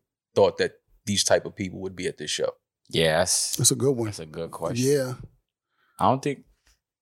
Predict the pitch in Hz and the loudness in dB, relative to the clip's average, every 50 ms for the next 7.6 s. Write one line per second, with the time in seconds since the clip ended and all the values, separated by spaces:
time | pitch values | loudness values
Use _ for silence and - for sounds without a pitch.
0 | _ _ _ _ _ _ _ _ _ _ _ _ - - 107 117 131 131 - - | _ _ _ _ _ _ _ _ _ _ _ _ -12 -6 -6 -4 -4 -4 -6 -8
1 | 135 135 - 139 135 127 104 - - - - - - - - - - 95 95 110 | -6 -4 0 0 0 0 -2 -6 -14 -20 -20 -20 -20 -20 -14 -8 -6 -4 -4 -4
2 | 107 92 78 67 - - - - - - - _ _ _ _ _ _ - - - | -4 -6 -8 -10 -8 -8 -8 -10 -10 -16 -20 _ _ _ _ _ _ -20 -20 -20
3 | _ _ _ _ _ _ _ _ _ _ - - - 95 92 98 98 107 101 110 | _ _ _ _ _ _ _ _ _ _ -20 -16 -14 -8 -6 -4 -4 -4 -2 0
4 | 107 104 101 95 98 87 - - 101 95 - - - 92 92 90 87 87 82 - | 2 2 2 0 -4 -8 -6 -4 -2 -2 -2 0 4 4 4 4 2 -2 -6 -8
5 | - 90 98 - - 95 92 80 73 78 104 104 - - 82 87 110 117 135 151 | -8 -6 -4 0 2 2 2 4 4 2 2 2 2 2 2 2 2 2 2 0
6 | 160 - 185 185 - - - 98 90 101 92 - 95 87 - 87 73 92 92 90 | 0 0 -4 -4 -4 -4 -4 -4 -4 -2 -2 -2 -2 -2 -2 0 2 2 2 2
7 | 90 - - 90 82 95 92 87 82 78 78 | 2 0 0 0 0 -2 -2 -2 -4 -10 -12